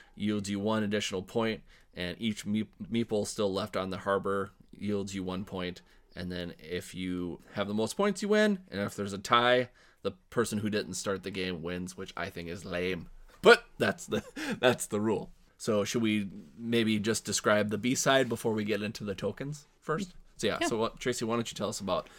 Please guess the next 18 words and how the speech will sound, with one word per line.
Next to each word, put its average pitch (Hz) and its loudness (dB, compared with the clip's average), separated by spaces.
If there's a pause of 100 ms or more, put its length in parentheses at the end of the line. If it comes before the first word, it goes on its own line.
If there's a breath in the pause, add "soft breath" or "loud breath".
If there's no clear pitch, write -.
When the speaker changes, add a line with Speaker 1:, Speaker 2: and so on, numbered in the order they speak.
(300 soft breath)
Speaker 1:
how 107 4
you 98 2
score 92 -2
for - -8
the 80 -6
B 76 -8
sides? - -12 (560 soft breath)
Speaker 2:
Okay, 240 4 (280 soft breath)
so 247 8
there 262 12
is 294 6
a, 208 10 (140)
a 214 8
variant 240 8
side, 170 6
the 214 2
B 196 6
side, 160 6